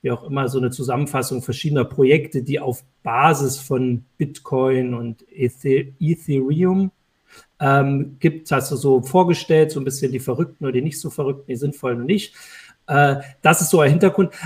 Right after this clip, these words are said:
Aber ich würd sagen, bevor ich da jetzt noch weiter erzähle, sagt ihr doch beide mal, wie ihr das so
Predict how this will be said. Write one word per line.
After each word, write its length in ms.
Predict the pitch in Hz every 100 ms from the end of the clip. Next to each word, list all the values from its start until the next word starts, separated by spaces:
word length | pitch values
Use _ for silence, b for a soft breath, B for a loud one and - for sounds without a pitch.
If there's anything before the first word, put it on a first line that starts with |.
| B
Aber 100 | 165
ich 100 | 160
würd 120 | 185
sagen, 220 | - 185 160
bevor 300 | 143 - 196
ich 200 | 175 -
da 160 | 147 156
jetzt 140 | 160
noch 80 | 160
weiter 220 | 156 180
erzähle, 280 | 165 - 156
sagt 240 | 165 160 202
ihr 80 |
doch 140 | 170 -
beide 240 | 170 175
mal, 240 | 165 151 156
wie 100 | 180
ihr 180 | 180
das 240 | 165 151 -
so 360 | 156 151 151